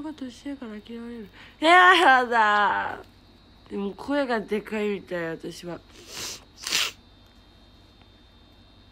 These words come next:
ちょっとだけ起きて。ちょっとだけ起きてよ。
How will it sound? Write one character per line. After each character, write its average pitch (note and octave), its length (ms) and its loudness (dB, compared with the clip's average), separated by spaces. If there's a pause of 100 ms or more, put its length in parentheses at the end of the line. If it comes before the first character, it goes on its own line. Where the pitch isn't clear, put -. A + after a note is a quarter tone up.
(800)
ち - 100 -20
ょ - 20 -20
っ - 120 -20
と G3+ 80 -20
だ G3 60 -20
け A3 280 -20
起 G#3 60 -20
き - 120 -20
て。 - 140 -20
ち - 40 -20 (1600)
ょ C4 40 -20
っ - 20 -18
と - 60 -20
だ - 40 -20
け C4+ 60 -18
起 C4 60 -20
き - 60 -20 (140)
て A#3 60 -20
よ。 G3 60 -20